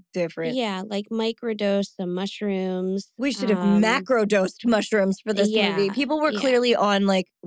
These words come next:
Speaker 1: really heavy hallucinogens when they made it, 'cause a lot of it
Speaker 2: Mm-hmm.
Speaker 1: is in, like, another world where it's Thanksgiving all the time, or where,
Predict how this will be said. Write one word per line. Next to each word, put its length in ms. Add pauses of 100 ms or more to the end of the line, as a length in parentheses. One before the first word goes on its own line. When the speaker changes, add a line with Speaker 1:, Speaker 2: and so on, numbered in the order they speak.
(120)
Speaker 1:
really 280
heavy 260
hallucinogens 580
when 100
they 120
made 220
it, 160 (320)
'cause 140
a 80
lot 220
of 120
it 100
Speaker 2:
Mm-hmm. 140
Speaker 1:
is 140
in, 160
like, 260 (400)
another 580
world 960 (440)
where 200
it's 140
Thanksgiving 640
all 140
the 100
time, 560
or 380
where, 420